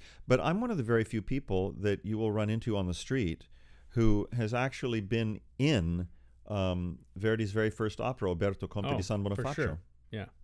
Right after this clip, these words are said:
Speaker 1: There just, there aren't very many
Speaker 2: No.
Speaker 1: people around, but we, the, the opera did it in the Verdi Festival, the last Verdi Festival that they did.
Speaker 2: With a very young Ferruccio
Speaker 1: With, it was
Speaker 2: Furlanetto.
Speaker 1: Furlanetto was his,
Speaker 2: Yeah.
Speaker 1: his first performance here. And, uh,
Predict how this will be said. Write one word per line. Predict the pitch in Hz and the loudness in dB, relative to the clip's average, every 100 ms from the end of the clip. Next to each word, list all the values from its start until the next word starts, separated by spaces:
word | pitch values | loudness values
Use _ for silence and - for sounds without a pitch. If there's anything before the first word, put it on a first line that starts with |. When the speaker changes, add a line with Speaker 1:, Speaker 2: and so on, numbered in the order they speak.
| - | -8
Speaker 1:
There | 123 110 | -4 -2
just, | 127 - | -2 2
there | 123 | 2
aren't | 131 | 2
very | 127 127 | 0 0
many | 127 131 | 0 0
Speaker 2:
No. | 131 | 0
Speaker 1:
people | 131 | 2
around, | 123 131 139 | 2 2 2
but | 120 | 0
we, | 127 127 | 2 2
the, | 104 113 113 | 2 2 2
the | 120 | 2
opera | 120 131 123 107 | 2 2 0 2
did | 120 127 | 2 2
it | 135 117 | 2 0
in | 107 | 0
the | 104 | 0
Verdi | 117 120 113 | 2 2 0
Festival, | 113 113 - 104 | -2 -4 -6 -2
the | 107 | 0
last | 117 143 - | 2 0 -2
Verdi | 139 127 120 | 0 0 0
Festival | 123 110 113 104 | -2 -2 -2 -2
that | 98 98 | -2 -4
they | 98 | -2
did. | 107 90 80 80 - - - | 0 0 0 -6 -16 -14 -6
Speaker 2:
With | 135 - - | -6 -6 -8
a | 127 | -6
very | 113 135 175 | -2 2 2
young | 151 123 120 | 2 0 -2
Ferruccio | 123 123 139 - 139 110 | -2 -2 -2 -2 2 2
Speaker 1:
With, | - - - - | 0 -6 -6 2
it | 127 | 6
was | 127 | 6
Speaker 2:
Furlanetto. | 160 147 117 - 82 82 | 6 4 0 -4 -10 6
Speaker 1:
Furlanetto | 120 117 120 131 - 120 | 8 10 8 2 2 2
was | 107 | 2
his, | 110 98 | 0 -2
Speaker 2:
Yeah. | 110 | 0
Speaker 1:
his | 95 | 0
first | - 123 - | 2 2 2
performance | 127 131 139 123 90 | -2 0 0 0 -4
here. | 98 80 - - | -4 -6 -6 -4
And, | 104 101 98 101 | -2 0 -2 0
uh, | 98 92 - | 2 2 -2